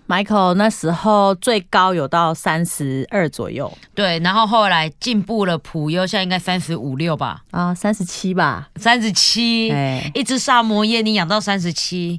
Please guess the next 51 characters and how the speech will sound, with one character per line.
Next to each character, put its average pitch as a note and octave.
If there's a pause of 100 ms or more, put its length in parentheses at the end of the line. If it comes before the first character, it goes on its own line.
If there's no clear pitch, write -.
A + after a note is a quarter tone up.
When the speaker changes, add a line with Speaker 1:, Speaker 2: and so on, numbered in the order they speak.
Speaker 1:
哎 D3+
呀， C#3+
我 F3+
也 F3
不 E3+
知 E3+
道 F3+
它 F3+
怎 E3
么 C#3
长 - (120)
的， A2 (160)
就 G3
很 D3+
会 F3+
吃。 C#3+
Speaker 2:
就 F3+ (120)
呼 A3
吸 G#3+
就 G3+
会 G3+
胖 G3
那 F3+
样 D#3
子。 A3
Speaker 1:
我 A#3
们 B3
明 C4
明 C#4+
就 D#4+
每 A#3
天 A3+
都 B3
给 G3
它 F#3
固 G3+
定 G3
的 E3+
量， F3+
它 F#3+
就 G3
一 F3+
直 D#3
长 B2
大， D3+
我 D#3
也 -
没 C#3+
有 C#3
办 C3
法。 -